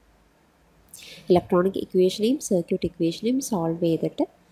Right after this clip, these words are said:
പ്രൊപ്പഗേഷൻ കോൺസ്റ്റന്റ് കാൽക്കുലേറ്റ് ചെയ്യും. For that, substitute equation two in equation one. I in the value equation one-il substitute ചെയ്യുക. That means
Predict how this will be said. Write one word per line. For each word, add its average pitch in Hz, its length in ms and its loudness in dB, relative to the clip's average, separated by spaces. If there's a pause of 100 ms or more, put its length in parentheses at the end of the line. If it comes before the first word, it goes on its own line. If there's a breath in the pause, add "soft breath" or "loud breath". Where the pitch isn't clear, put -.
(560 soft breath)
പ്രൊപ്പഗേഷൻ 190 600 2
കോൺസ്റ്റന്റ് 208 680 0
കാൽക്കുലേറ്റ് 151 460 -4
ചെയ്യും. - 180 -6 (520 loud breath)
For 277 100 6
that, 220 200 4 (100)
substitute - 720 -2 (140)
equation 226 600 0 (200)
two 269 300 2 (160)
in 190 180 -2
equation 170 680 -4
one. 143 180 -4 (600 soft breath)
I 185 140 4
in 208 300 4
the 208 80 4
value 170 400 -2 (180)
equation 185 480 2
one-il 175 360 0
substitute - 560 -4
ചെയ്യുക. 143 260 0 (2250 soft breath)
That 196 160 4
means 226 280 2